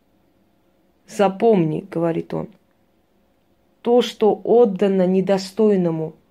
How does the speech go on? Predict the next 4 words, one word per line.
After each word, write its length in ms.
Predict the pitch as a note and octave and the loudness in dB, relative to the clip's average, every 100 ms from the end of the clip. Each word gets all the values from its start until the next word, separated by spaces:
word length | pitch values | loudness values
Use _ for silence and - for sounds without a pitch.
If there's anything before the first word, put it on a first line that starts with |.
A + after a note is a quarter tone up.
| _ _ _ _ _ _ _ - | _ _ _ _ _ _ _ -12
собственной 680 | - G3+ - - F3 F3 | -4 -4 -6 -6 -2 -2
рукой, 480 | F3 F3 G#3+ C#4+ C#4 _ _ _ _ _ _ - | -4 -4 -2 -4 -4 _ _ _ _ _ _ -12
отнимается 680 | E3+ F#3+ F#3+ A3+ A3 - F3 | -6 -2 0 0 -4 -6 -4
мечом". 520 | F#3 F3+ - - | -4 -6 -8 -12